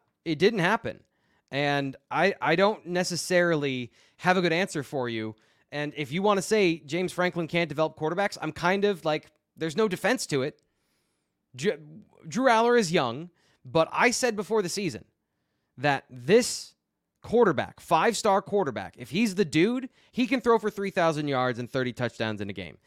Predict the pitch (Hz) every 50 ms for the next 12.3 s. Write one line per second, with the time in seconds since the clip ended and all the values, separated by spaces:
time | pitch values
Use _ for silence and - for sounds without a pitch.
0 | _ _ _ _ - 131 143 131 185 220 247 226 220 202 196 - 185 156 147 143
1 | 131 - - 120 117 135 143 139 120 110 131 147 143 - 185 180 196 190 185 151
2 | 180 185 175 - 135 117 107 - - 95 73 53 - _ _ _ _ _ _ _
3 | _ - 139 143 143 143 139 139 135 135 - - 147 143 135 135 - - 170 -
4 | - 180 233 269 - 202 139 127 123 113 - 104 101 104 98 - 110 107 101 87
5 | 107 104 107 151 185 220 202 202 - 208 208 185 - - 226 233 202 151 127 120
6 | 117 - _ _ - - _ _ - 107 104 170 208 202 - 185 196 208 208 214
7 | 226 233 226 220 - - 147 123 113 127 131 143 156 170 - - - 151 135 165
8 | 156 147 135 120 - 127 131 143 180 226 269 - _ _ _ _ _ _ _ _
9 | _ _ _ _ _ _ _ _ _ _ _ _ - 123 135 131 - - 196 208
10 | 214 208 160 180 170 - - 170 151 - - - 170 165 170 196 185 185 160 185
11 | 180 190 180 - - 151 156 170 180 - - _ _ _ - 104 107 127 165 -
12 | - 247 262 277 294